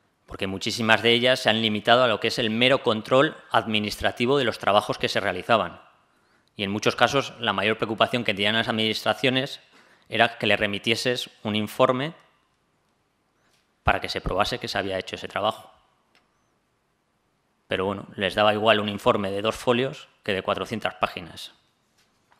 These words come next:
Y también su iniciativa ha ido encaminada a dotar de unas subvenciones tanto a las asociaciones memorialísticas como a los centros de investigación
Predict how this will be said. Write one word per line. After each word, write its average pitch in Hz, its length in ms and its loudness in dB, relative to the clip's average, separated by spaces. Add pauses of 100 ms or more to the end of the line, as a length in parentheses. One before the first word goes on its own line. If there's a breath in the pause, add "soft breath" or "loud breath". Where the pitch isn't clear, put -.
(1300 soft breath)
Y 147 140 2
también 113 420 8
su - 120 0
iniciativa 131 760 8
ha 117 120 4
ido 120 100 8
encaminada 117 720 6
a 117 80 4
dotar 101 480 6
de 107 60 0
unas 110 180 2
subvenciones 127 840 0
tanto 98 300 -4
a 95 60 0
las 92 300 -4
asociaciones 107 400 -2
memorialísticas 110 680 -2
como 98 160 -8
a 95 40 -4
los 98 120 -4
centros 110 220 -2
de 117 60 0
investigación 117 640 0